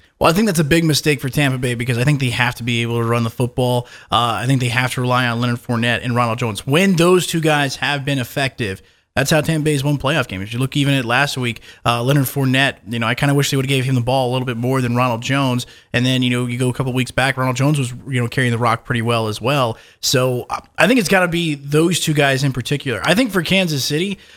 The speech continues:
I, I think that they could run the football, but at the same time, if they don't run the football, I, I think they still have success.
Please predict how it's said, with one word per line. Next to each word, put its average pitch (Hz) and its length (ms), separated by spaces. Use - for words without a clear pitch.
I, - 340
I 131 160
think 165 160
that 143 100
they 135 120
could 180 340
run 196 140
the 196 100
football, 190 420
but 175 140
at 156 60
the 156 80
same 175 240
time, 185 240
if 160 160
they 220 120
don't 196 300
run 185 200
the 156 80
football, 160 380
I, 143 300
I 139 80
think 170 200
they 135 80
still 190 260
have 113 180
success. - 540